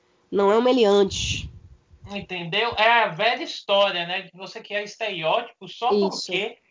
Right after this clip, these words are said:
Speaker 2: a pessoa usa piercing, usa tatuagem, tem um cabelo de um jeito, é, se veste de um jeito. Isso que a gente vive falando aqui. E que lá no Japão tem esse adendo, né? Por conta da, da máfia, né? Na,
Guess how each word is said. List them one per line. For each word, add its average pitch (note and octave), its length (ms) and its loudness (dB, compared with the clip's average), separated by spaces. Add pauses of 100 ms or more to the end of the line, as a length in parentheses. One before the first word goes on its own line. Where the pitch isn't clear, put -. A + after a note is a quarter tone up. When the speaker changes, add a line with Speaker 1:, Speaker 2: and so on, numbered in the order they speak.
(140)
Speaker 2:
a F#3+ 120 0
pessoa G3+ 360 -4
usa F#3 220 -6
piercing, F3 600 -12
usa E3 220 -8
tatuagem, F3+ 1000 0
tem F3 100 -14
um F3 120 -14
cabelo F3 420 -6
de D#3+ 100 -14
um G#3+ 140 -12
jeito, F3 720 -6 (300)
é, F3 180 -6
se G3+ 220 -12
veste F3+ 420 -2
de E3 120 -10
um G#3+ 120 -10
jeito. G3+ 300 -8
Isso F#4 260 -12
que B3 160 -10
a G#3+ 60 -2
gente F3 680 -10
vive A3 300 -10
falando F3 440 0
aqui. F3+ 360 -10 (560)
E F3+ 260 -6
que G#3+ 580 -4
lá G#3+ 260 2
no D4 120 -6
Japão A#3 600 -2 (380)
tem C4+ 300 -2
esse C4+ 260 -8
adendo, G#3 1040 -2
né? E3 280 -4
Por F#3 240 -14
conta F3 420 -8
da, F#3+ 320 0
da E3 160 -2
máfia, C#3+ 480 -6
né? F#3+ 200 -4
Na, D3+ 580 -8